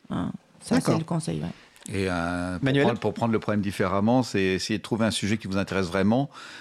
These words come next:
Speaker 3: et après dire, bon, bah, sur ce sujet, qu'est-ce qui vous manque comme outil et que, trouver un, essayer de commencer par un petit quelque chose que vous pourriez rajouter sur cette problématique.
Speaker 2: Donc, effectivement, ce, ce,
Speaker 3: Donc,
Speaker 2: ce
Speaker 3: partir d'un problème, parce que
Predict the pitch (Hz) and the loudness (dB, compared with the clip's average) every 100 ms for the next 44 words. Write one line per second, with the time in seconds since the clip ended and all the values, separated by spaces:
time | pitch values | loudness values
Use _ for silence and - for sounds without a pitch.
0 | - 95 90 87 123 120 95 92 90 87 | -8 0 0 0 2 2 2 0 2 0
1 | 87 110 - 95 - 90 113 117 101 - | 0 -2 -2 -6 -4 0 0 0 -4 -2
2 | 92 98 101 98 92 87 - 117 117 92 | 0 2 0 -2 -2 -2 0 2 4 4
3 | 87 82 - - - - 220 - - - | 2 -2 -8 -16 -18 -20 -20 -18 -20 -10
4 | - - 104 - - 127 104 120 117 101 | -6 -2 -2 -4 2 4 6 6 6 6
5 | 98 92 107 98 113 104 98 98 120 98 | 6 4 4 2 2 2 2 2 2 2
6 | 90 - 92 92 - 107 101 80 90 92 | 2 0 0 0 0 0 -2 0 0 0
7 | 92 82 87 - 110 - 92 - 92 - | 0 -2 -4 -2 0 0 -4 -4 -4 -4
8 | - 87 82 - - - - _ _ - | -4 -2 -4 -6 -14 -20 -20 _ _ -2
9 | 127 127 - 127 143 127 131 110 127 113 | 0 0 -4 0 0 2 0 0 0 0
10 | 98 113 120 107 101 113 131 123 - | 0 2 4 4 4 4 4 2 0